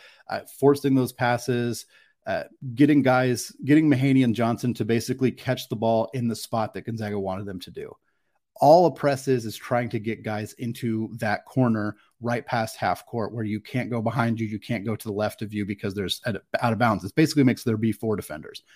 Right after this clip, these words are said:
the four corners. You have two defenders pressing a guy, you have two defenders in the baseline, eh, or in the half court line and the sideline, and it makes it a lot more difficult. And then if you have guys roaming up the way that Smith and Watson were doing and kind of taking away some of those passing lanes,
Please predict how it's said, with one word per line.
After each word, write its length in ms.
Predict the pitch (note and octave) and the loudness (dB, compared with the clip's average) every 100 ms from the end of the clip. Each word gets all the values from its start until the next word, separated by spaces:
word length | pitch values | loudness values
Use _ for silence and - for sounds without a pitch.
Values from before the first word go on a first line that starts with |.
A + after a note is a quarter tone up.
| _ | _
the 60 | - | -6
four 240 | - C3+ | 4 4
corners. 440 | - G#2+ F2+ F2+ - _ _ - | 4 -2 -4 -12 -14 _ _ -2
You 120 | A#2+ | 0
have 120 | A2+ | 0
two 160 | - D#3+ | 4 4
defenders 420 | C#3+ C#3+ C3+ C3+ | 4 2 4 2
pressing 380 | - B2+ B2+ B2 | 0 -2 -2 -4
a 60 | |
guy, 340 | A#2 A2+ A2 A2 - - - | 0 0 0 -4 -10 -20 -8
you 100 | A2+ | -4
have 140 | A#2 | -4
two 160 | - C#3 | 0 2
defenders 460 | B2 - A#2 A#2 A2+ | 2 0 0 0 0
in 80 | |
the 40 | G#2+ | 0
baseline, 580 | G#2+ A2 - A2+ A2 A2 - - _ | 0 -2 0 0 0 -4 -12 -20 _
eh, 120 | - A#2+ | -8 -4
or 200 | B2+ B2 | -4 -2
in 140 | B2 | -2
the 220 | A#2 A2 | -2 -4
half 240 | G#2 A#2 - | -2 -4 0
court 160 | A#2+ | 0
line 180 | A2 A2 | 2 0
and 100 | G#2 | -2
the 60 | G2 | -2
sideline, 540 | A2+ A2 G#2+ G2+ G#2+ - - _ | -2 -2 -2 -4 -6 -10 -20 _
and 320 | - B2+ B2+ C3+ | -8 -4 -2 0
it 60 | |
makes 200 | C#3 C#3 | 0 0
it 60 | C#3+ | 0
a 60 | |
lot 160 | C3+ C3 | 0 2
more 100 | C3+ | 0
difficult. 320 | D3 C#3 A#2+ | -2 -2 -2
And 80 | A2 | 0
then 80 | A#2 | -2
if 100 | A2+ | 0
you 60 | |
have 160 | A#2 G#2 | 0 0
guys 220 | A#2 A2 | 0 0
roaming 320 | G#2+ A2+ A2+ | 0 2 2
up 260 | C3+ B2 - | 2 0 -2
the 80 | A2+ | -4
way 160 | A2 | -2
that 160 | G#2+ G#2 | -4 -4
Smith 300 | - A2+ G#2 | -4 -4 -4
and 120 | A2 | -4
Watson 360 | A2 A#2+ - G#2 | -4 -4 -6 -8
were 80 | G2+ | -2
doing 340 | D#3+ D3+ A#2 | 0 2 2
and 100 | G#2+ | 0
kind 140 | A#2 | -4
of 60 | G#2+ | -4
taking 260 | A#2+ A2 A2+ | -4 -4 -2
away 140 | A2 | -2
some 160 | - A2 | -2 -4
of 80 | |
those 100 | G2+ | -4
passing 420 | - C3+ D3+ A#2 G2+ | -4 -4 -4 -4 -6
lanes, 300 | F#2+ G2+ | -6 -8